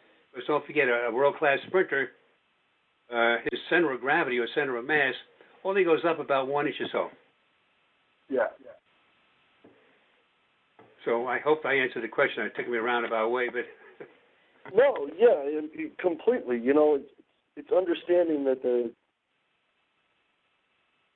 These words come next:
Speaker 2: the preparation needs to be for where the energy is used the most. And, you know, it, it, that goes back to, again, to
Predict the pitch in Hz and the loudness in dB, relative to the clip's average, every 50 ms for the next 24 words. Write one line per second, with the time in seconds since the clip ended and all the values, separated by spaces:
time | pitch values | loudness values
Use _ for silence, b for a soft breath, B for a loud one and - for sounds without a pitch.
0 | _ _ _ _ _ _ _ _ - - - - 214 202 202 175 190 190 185 180 | _ _ _ _ _ _ _ _ -14 -6 0 2 2 2 2 2 2 2 2 2
1 | - 165 151 147 156 165 160 - - - 143 127 120 147 151 147 139 135 127 - | 0 -4 0 0 2 0 0 -2 -6 -6 -4 0 2 2 4 2 2 -2 -2 -2
2 | - 127 123 131 135 131 127 127 131 135 135 131 127 117 120 123 117 107 104 120 | 0 2 4 4 2 2 2 2 2 2 2 0 -2 -4 -4 -4 -4 -4 -4 -4
3 | 120 110 107 113 107 107 95 - - - _ _ _ _ _ _ _ _ _ _ | -6 -4 -4 -2 0 0 0 0 -2 -10 _ _ _ _ _ _ _ _ _ _
4 | _ _ _ _ _ _ - - 120 120 113 110 110 110 - - _ _ _ - | _ _ _ _ _ _ 0 2 2 4 2 2 -2 -6 -12 -16 _ _ _ -4
5 | 127 131 123 120 117 117 120 123 80 82 98 104 - _ _ _ _ _ _ _ | 0 2 4 4 6 4 4 2 -2 -6 -10 -10 -12 _ _ _ _ _ _ _
6 | _ _ _ _ _ - 131 127 117 - 160 160 160 156 160 - - 160 147 135 | _ _ _ _ _ -10 -10 -4 2 4 4 4 4 2 -2 -6 -8 -6 -6 -6
7 | - - _ - - _ _ _ _ _ _ _ - 156 151 147 143 - - - | -8 -12 _ -20 -20 _ _ _ _ _ _ _ 0 0 0 0 -2 -4 -6 -4
8 | 147 139 131 131 113 - 131 123 123 143 135 117 110 107 - - 135 123 117 113 | -2 0 0 0 -2 -4 -4 -2 0 0 0 0 -4 -8 -6 0 2 2 2 2
9 | 113 117 113 113 | 2 -2 -4 -6